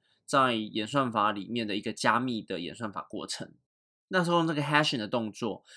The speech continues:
它可以防止这我们的资料被随意的篡改。那区块链的正常运作呢，是借由身份识别还有防伪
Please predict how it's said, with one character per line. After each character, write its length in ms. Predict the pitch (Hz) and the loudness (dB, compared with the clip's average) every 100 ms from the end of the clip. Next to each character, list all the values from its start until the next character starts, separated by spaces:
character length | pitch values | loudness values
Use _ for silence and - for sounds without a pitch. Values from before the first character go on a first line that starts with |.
| - | -2
它 100 | - | 2
可 140 | 180 | 2
以 40 | 127 | 2
防 300 | 110 110 120 | 0 -2 -4
止 260 | 127 - - | -4 -6 -4
这 120 | 143 | -4
我 80 | 113 | -4
们 240 | 101 101 104 | -6 -6 -2
的 140 | 107 | -2
资 260 | - 131 131 | 0 -2 2
料 240 | 131 104 | 2 2
被 240 | - 131 | 0 -4
随 240 | 113 - 98 | -2 -4 -4
意 100 | 110 | -4
的 120 | 98 | -4
篡 320 | - 107 73 - | -4 -4 -6 -12
改。 200 | - _ _ _ _ _ _ - | -12 _ _ _ _ _ _ -2
那 100 | 196 | 0
区 160 | - 185 | 4 6
块 180 | 190 | 6
链 140 | 170 160 | 4 4
的 100 | 135 | 2
正 160 | 165 | 2
常 240 | 123 113 104 | 0 -2 -2
运 160 | 123 | -4
作 280 | 110 131 120 | -2 -2 -2
呢， 200 | 104 101 | -4 -8
是 240 | 104 139 120 | -6 -4 -2
借 240 | 160 131 | 2 2
由 220 | 107 101 | 2 -4
身 240 | - 135 131 | -4 -4 -2
份 160 | 131 | -2
识 240 | 110 127 110 | -2 -2 -4
别 380 | 90 78 - _ _ | -6 -8 -10 _ _
还 160 | - 107 | -2 0
有 400 | 113 107 95 - _ - | 2 0 -2 -10 _ -2
防 260 | 120 107 127 | 0 0 0
伪 280 | 123 67 | -2 -2